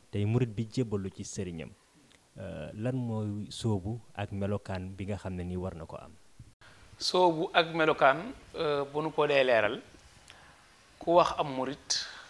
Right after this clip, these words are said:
Speaker 2: wax aw yoon, mooy yoonu Yàlla. Aw yoon nag, ku ci bëgg a jaar dem, da ngay sóobu yoon wa. Loolu mooy sóobu. Bu nit ki sóoboo nag,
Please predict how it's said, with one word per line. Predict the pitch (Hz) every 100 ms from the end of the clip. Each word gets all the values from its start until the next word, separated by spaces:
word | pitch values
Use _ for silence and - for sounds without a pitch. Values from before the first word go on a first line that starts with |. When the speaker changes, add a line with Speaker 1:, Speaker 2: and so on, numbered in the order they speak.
| - -
Speaker 2:
wax | 143 127 -
aw | 131 123
yoon, | 113 101 92 - - - - - - - -
mooy | 120 113
yoonu | 113 113 110
Yàlla. | 101 92 - - - - - - - - - -
Aw | 143 139
yoon | 127 120
nag, | 123 - - - - - - - - - - -
ku | 143
ci | - 147 143 - - -
bëgg | 127 135 127
a | 131 - 120
jaar | 113 110 104
dem, | 117 113 151 - - -
da | 113
ngay | 123 117
sóobu | - 143 143 131
yoon | 117 107 98
wa. | 92 - - - - 123
Loolu | 120
mooy | 117 117 107
sóobu. | 113 95 - - - - - - - - -
Bu | 127 175
nit | 190
ki | 170
sóoboo | 151 147 123 113
nag, | 123